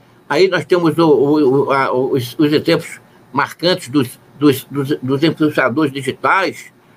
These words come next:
dos chamados youtubers, né?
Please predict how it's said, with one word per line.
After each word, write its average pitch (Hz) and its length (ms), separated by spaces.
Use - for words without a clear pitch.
dos - 220
chamados 151 520
youtubers, 147 840
né? 160 200